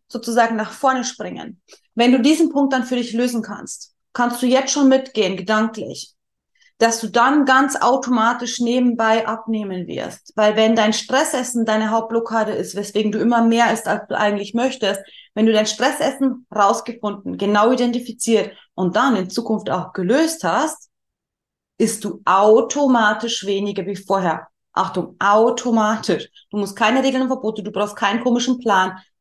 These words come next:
Automatisch isst du weniger wie vorher. Und dadurch nimmst du automatisch in der Folge ab.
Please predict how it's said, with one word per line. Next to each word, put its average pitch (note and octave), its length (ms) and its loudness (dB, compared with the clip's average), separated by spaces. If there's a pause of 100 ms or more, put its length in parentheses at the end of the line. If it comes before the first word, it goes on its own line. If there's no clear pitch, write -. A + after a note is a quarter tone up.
(160)
Automatisch A3 840 2
isst - 280 -6
du G#3+ 100 0
weniger G#3+ 360 2
wie G3+ 80 0
vorher. G3 400 -2 (200)
Und G#3+ 180 0
dadurch A#3+ 380 2
nimmst A#3 280 0
du A3+ 180 -10
automatisch A#3 840 0
in G3+ 80 -14
der G3 140 -6
Folge B3 560 2 (640)
ab. A#3+ 340 -4